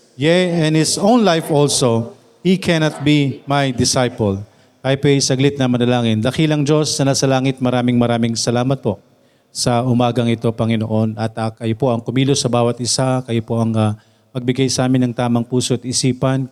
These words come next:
ang inyong salita ang maihayag. At, ah, naway maging, ah, tama rin po ang aming mga tugon, Panginoon. Ang iyong lingkod ay inyong gabayan, bigyan po ng wisdom sa salita na amin pong pag-aaralan, Panginoon. Maraming maraming salamat.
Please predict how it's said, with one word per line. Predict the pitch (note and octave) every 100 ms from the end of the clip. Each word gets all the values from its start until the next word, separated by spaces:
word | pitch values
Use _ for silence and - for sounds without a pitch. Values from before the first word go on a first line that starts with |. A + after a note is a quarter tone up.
| _
ang | - A#2+
inyong | A#2 B2
salita | - B2 B2
ang | A#2+ B2
maihayag. | A#2+ A2+ A2 A#2 B2+ B2+ - _ _ _ _ -
At, | C3 -
ah, | B2 A#2 A2+ A2+
naway | B2+ D#3
maging, | C#3+ C#3 C#3 C3+
ah, | B2 A#2 A2+ A2 G#2+ A2 _
tama | D#3 E3 D3+
rin | C#3
po | C3+ A#2+
ang | A#2
aming | B2
mga | A#2 A2+ A#2
tugon, | A2+ A2+
Panginoon. | A2+ G#2 G#2 G#2 G#2+
Ang | A2+
iyong | A#2+ B2
lingkod | B2 A#2+ C#3 C3
ay | A#2+ A#2
inyong | A#2+ A#2+
gabayan, | A#2 A2 A2+ A#2+ A#2+
bigyan | A2 A#2 G#2+
po | A2+ A2+
ng | A2
wisdom | A2 A2 - G2+ G2 G#2 _ _ _ _ _
sa | -
salita | A2 A#2+ A2+ B2 A#2
na | A2+ G#2+
amin | A2 G#2+
pong | A#2 G#2+
pag-aaralan, | G#2+ G#2 G#2+ A2 G#2+ G#2+
Panginoon. | G#2+ G#2 G#2 G2+ G2 G2+
Maraming | A2 A#2+ B2 A#2
maraming | A#2 A#2 A#2
salamat. | - A2+ A2+ A#2 G#2+